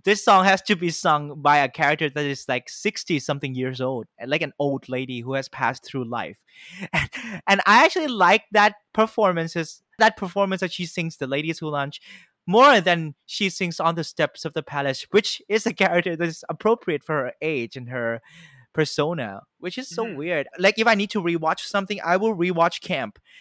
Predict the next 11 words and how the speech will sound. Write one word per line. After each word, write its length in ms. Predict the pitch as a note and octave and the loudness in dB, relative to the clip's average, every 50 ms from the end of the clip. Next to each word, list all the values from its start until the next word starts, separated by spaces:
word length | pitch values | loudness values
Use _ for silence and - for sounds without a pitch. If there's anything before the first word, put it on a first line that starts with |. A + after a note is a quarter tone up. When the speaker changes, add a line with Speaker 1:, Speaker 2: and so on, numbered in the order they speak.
| - _ - | -20 _ -8
Speaker 1:
and 120 | D3 D3 | -8 -6
see 160 | - - E3 - | -6 -6 -4 0
Anna 260 | D3+ E3 D#3+ D#3+ D#3 | 0 2 2 0 -2
Kendrick 420 | - - F3 D#3+ D3 D#3 C#3+ - - | -4 -6 -8 -4 -2 -4 -4 -4 -4
trying 260 | - E3 C#3+ D3 D3+ | -4 -2 -2 -2 -4
to 80 | D#3+ | -8
play 200 | - - D#3 C3 | -8 -6 -6 -6
Joanne 600 | - - C#3+ C3 C3 C3 C3 B2 A2 G#2 G#2+ A2+ - _ _ - _ D3+ D3+ C#3+ _ _ _ - | -4 -4 -4 -4 -4 -4 -4 -4 -6 -8 -10 -12 -14 _ _ -20 _ -20 -20 -20 _ _ _ -16
in 120 | C3 B2 | -14 -10
that 160 | A2+ A#2+ A#2+ - _ _ _ _ _ _ _ _ _ _ | -10 -10 -10 -12 _ _ _ _ _ _ _ _ _ _
song. 320 | - - C#3 B2 G#2+ G#2 | -16 -12 -10 -10 -10 -12